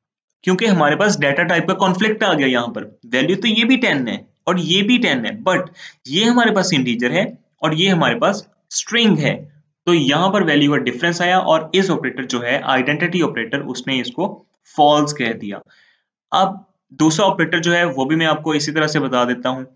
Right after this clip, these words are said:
दूसरा operator हमारे पास है is not। is not यहाँ पे मैं लिख देता हूँ।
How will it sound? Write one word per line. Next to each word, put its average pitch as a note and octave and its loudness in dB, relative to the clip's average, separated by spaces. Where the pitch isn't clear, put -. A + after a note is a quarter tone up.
दूसरा C#3 0
operator D3 -6
हमारे C#3 0
पास C3+ -2
है C#3 0
is D3+ 0
not। B2 0
is D3 -2
not C3+ 0
यहाँ B2 0
पे A#2+ -4
मैं A#2+ 0
लिख A2 -4
देता A#2 -6
हूँ। A#2 -10